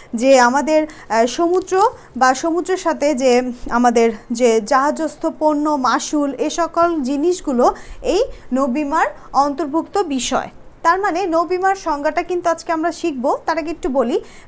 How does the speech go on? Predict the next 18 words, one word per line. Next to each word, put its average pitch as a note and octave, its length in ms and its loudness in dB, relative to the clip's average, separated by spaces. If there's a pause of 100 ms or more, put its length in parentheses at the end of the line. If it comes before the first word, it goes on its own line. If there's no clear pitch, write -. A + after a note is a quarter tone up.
(100)
বীমার F#4+ 400 4
যে, E4+ 180 0 (100)
আহ, A#3+ 640 4 (120)
যে B3+ 160 2
basic D#4+ 440 0
আলোচনাগুলো D#4 560 2
ছিল, G#3 320 -2 (380)
বীমার D#4 300 2
যে D#4+ 120 0
মূলনীতিগুলো E4 640 2
ছিল, A#3 220 -4 (400)
সদিশ্বাসের E4 760 0
নীতি, D4 500 -2 (360)
আহ, A3 240 4
তারপর B3+ 300 4
হচ্ছে, D4+ 280 4
উম, B3 480 -6
কয়েকটি D4 400 2